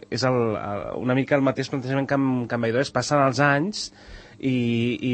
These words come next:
això queda una mica en via morta. Eh, continuem amb la discussió dels consells comarcals, continuem amb la discussió de, de la Diputació. Eh, les vegueries era allò que, que no s'hi posen d'acord alguns territoris perquè no,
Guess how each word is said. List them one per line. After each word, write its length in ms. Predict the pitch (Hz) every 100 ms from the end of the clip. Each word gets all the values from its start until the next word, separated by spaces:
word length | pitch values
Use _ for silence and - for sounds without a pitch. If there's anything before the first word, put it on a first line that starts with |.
| 120
això 260 | 113 - 113
queda 440 | 117 131 139 127
una 140 | 123
mica 220 | 120 117 143
en 120 | 143
via 200 | 123 107
morta. 520 | 123 151 - 120 98 101 113
Eh, 260 | 98 110 110
continuem 540 | 135 131 131 143 160 147
amb 300 | - 139 135
la 80 | 135
discussió 420 | 135 135 - 131 147
dels 140 | 151
consells 300 | 147 131 131
comarcals, 580 | - 143 127 123 117 113
continuem 500 | - 120 127 131 135
amb 120 | 151
la 120 | 151 135
discussió 480 | 131 127 139 135 143
de, 80 | 143
de 100 | 131
la 100 | 123 123
Diputació. 680 | 120 127 120 - 131 113 - - - - -
Eh, 520 | - 127 127 123 123 -
les 220 | 139 131
vegueries 540 | 135 131 131 156 165 156
era 160 | 147
allò 240 | 139 143 143
que, 140 | 147 135 127 127 127 127 123 - -
que 100 | 147
no 140 | 135 139
s'hi 160 | 147
posen 260 | 139 131 139
d'acord 420 | 135 143 143 135
alguns 400 | 135 120 127 123
territoris 640 | - 135 123 127 123 135 156
perquè 360 | - 110 95 107
no, 580 | 113 110 110 107 104